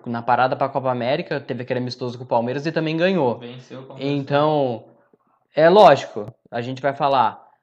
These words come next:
Speaker 1: "Ah, mas o que que adiantou ganhar desses times?" Não adiantou nada, foi um ano muito ruim, mas vale toda aquela história de ter rivalidade com os times da capital.
Speaker 2: Acho que o mais importante também é o Guarani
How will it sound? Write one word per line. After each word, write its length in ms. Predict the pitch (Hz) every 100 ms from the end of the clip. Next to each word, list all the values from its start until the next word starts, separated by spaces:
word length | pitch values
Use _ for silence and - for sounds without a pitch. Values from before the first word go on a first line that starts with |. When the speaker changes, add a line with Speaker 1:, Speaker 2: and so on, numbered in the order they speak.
| -
Speaker 1:
"Ah, 200 | 180 156
mas 300 | 127 117 -
o 60 |
que 100 | -
que 100 | 208
adiantou 380 | 196 190 185 170
ganhar 200 | 151 143
desses 340 | 139 139 143 -
times?" 440 | 143 110 101 - -
Não 120 | 226
adiantou 380 | 131 120 120 165
nada, 460 | 247 185 107 - _ _ _ _
foi 120 | 110
um 140 | 113 107
ano 140 | 123
muito 260 | 131 156 175
ruim, 460 | 185 233 151 110 _ _ _ -
mas 280 | 196 247 226
vale 540 | 202 151 185 185 139
toda 220 | 127 143 156
aquela 220 | 180 214
história 600 | 202 - 131 160 151 120
de 120 | 117
ter 140 | 120 123
rivalidade 880 | 131 123 139 160 120 117 135 123 113
com 60 |
os 80 | 117
times 220 | - 113
da 140 | 117 123
capital. 960 | 135 131 - 123 117 135 139 107 101
Speaker 2:
Acho 140 | - -
que 80 | 156
o 20 |
mais 220 | 156 180
importante 480 | 196 175 160 156 -
também 240 | 143 143
é 60 | 170
o 60 |
Guarani 500 | 156 151 147 156 -